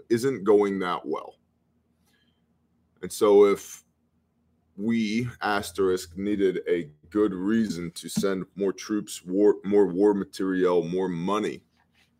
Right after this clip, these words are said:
into Ukraine, this would be a really good one because the air quote Russians blew the power plant. And again, I don't think the Russians gain anything by blowing the power plant. I don't think the Ukrainians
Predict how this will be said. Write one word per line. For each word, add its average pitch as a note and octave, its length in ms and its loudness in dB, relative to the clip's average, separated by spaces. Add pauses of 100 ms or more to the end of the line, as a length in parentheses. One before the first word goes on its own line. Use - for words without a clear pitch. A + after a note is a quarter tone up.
(340)
into F2+ 260 -8
Ukraine, F2+ 720 -2 (1300)
this - 200 -12
would G2 100 -6
be G#2+ 120 2
a G#2+ 40 2
really A#2+ 260 4
good A#2 200 6
one G2 400 0 (560)
because F#2+ 340 0
the G2 220 -2
air G2 120 4
quote G2 280 4
Russians F#2+ 480 0
blew F2 300 -4
the - 80 -6
power E2+ 340 0
plant. B1 320 -10 (540)
And C#2+ 100 -12
again, G#2 280 2
I F#2+ 60 0
don't G2+ 180 0
think G2+ 160 0
the E2+ 80 0
Russians F#2+ 440 -2
gain G2+ 260 -4
anything G2 500 -4
by D#2+ 140 -2
blowing F2 320 -2
the D#2 60 -8
power F#2 260 0
plant. F2 320 -6
I - 80 -4
don't G2+ 140 -2
think F#2+ 160 -4
the G#2+ 80 -6
Ukrainians B2 720 0